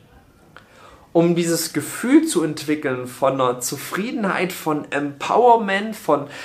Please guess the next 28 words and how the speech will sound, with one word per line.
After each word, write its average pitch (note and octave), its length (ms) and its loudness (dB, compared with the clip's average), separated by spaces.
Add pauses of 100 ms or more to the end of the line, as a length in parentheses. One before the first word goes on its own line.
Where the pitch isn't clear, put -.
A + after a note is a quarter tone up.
(160)
Selbstbewusstsein, C#3 1600 0 (180)
von D3 220 2
Selbstliebe. D#3+ 920 0 (340)
Weil D3 140 4
wir D#3+ 100 6
so A3+ 420 6
sehr G#3 200 4
bei F3+ 140 6
der E3+ 120 6
Person E3+ 440 2
im G#3+ 100 0
anderen G#3 420 2
sein C3 400 -2
können B2 240 -2
mit, B2 180 -4
boah, D#3 200 4
krass, A#3 420 2
und C#3 240 -4 (800)
muss D#3+ 240 2
ganz A3+ 240 4
schön A#3 140 2
schwer B3+ 320 6
für B3+ 160 -4
diese, D3+ 520 0
für - 140 -6
diesen D3+ 260 -4
Mensch G#3+ 280 0
sein. A#2 500 -6